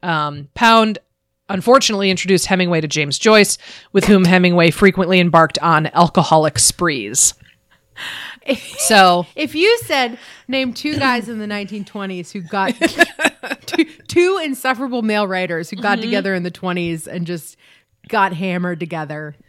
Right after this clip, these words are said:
Speaker 2: I would
Speaker 1: Yeah.
Speaker 2: absolutely have guessed Hemingway and James Joyce.
Speaker 1: You would have got it in one. Absolutely. And it's true. They did. They would just, just absolutely get hammered together. So,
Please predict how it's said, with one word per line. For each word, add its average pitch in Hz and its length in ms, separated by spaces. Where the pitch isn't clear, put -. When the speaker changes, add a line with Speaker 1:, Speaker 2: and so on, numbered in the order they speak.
Speaker 2:
I 233 120
would 262 140
Speaker 1:
Yeah. 208 160
Speaker 2:
absolutely 254 680
have 165 200
guessed 160 300
Hemingway 170 520
and 151 100
James 139 260
Joyce. - 340
Speaker 1:
You 254 180
would 277 100
have 233 80
got 220 160
it 233 100
in 262 80
one. 185 340
Absolutely. 226 840
And 233 180
it's 226 200
true. 277 300
They 208 160
did. 185 260
They 185 140
would 180 160
just, 170 360
just 202 460
absolutely 170 440
get 151 140
hammered 151 260
together. 120 300
So, 190 400